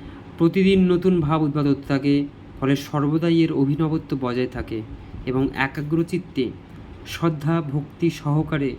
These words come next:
গভীর মনোনিবেশ করলে এর প্রতিটি পদ যে পরম রহস্যপূর্ণ, তা সহজেই অনুভূত হয়।"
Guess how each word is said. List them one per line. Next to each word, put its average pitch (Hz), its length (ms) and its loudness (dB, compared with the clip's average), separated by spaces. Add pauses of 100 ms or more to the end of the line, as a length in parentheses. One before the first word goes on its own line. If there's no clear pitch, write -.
(440)
গভীর 160 400 6
মনোনিবেশ 170 580 4
করলে 165 420 2 (300)
এর 143 140 4 (100)
প্রতিটি 185 440 2 (140)
পদ 160 220 2 (140)
যে 165 120 2 (120)
পরম 151 340 2
রহস্যপূর্ণ, 151 800 2 (380)
তা 131 120 -2
সহজেই 156 640 0 (640)
অনুভূত 143 480 2
হয়।" 113 260 -4